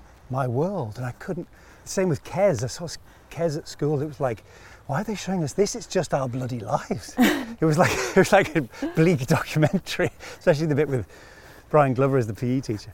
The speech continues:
Speaker 1: So it's that, it's that, it's really having a kind of, um, yeah, sort of sy-, empathy for, and, and, uh, and an ear, an ear for, for dialogue and for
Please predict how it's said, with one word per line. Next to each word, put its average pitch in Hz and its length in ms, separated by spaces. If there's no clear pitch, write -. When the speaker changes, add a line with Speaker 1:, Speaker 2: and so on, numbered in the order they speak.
Speaker 1:
So 170 300
it's 170 200
that, 170 240
it's - 200
that, 170 320
it's - 160
really 180 300
having 143 240
a 135 60
kind 135 340
of, 117 240
um, 123 520
yeah, 170 180
sort - 300
of 120 80
sy-, 196 160
empathy 117 440
for, 101 380
and, 139 220
and, 131 200
uh, 123 200
and 127 140
an 127 80
ear, 160 180
an 131 140
ear 156 200
for, 117 300
for 120 220
dialogue 123 520
and 117 140
for 110 340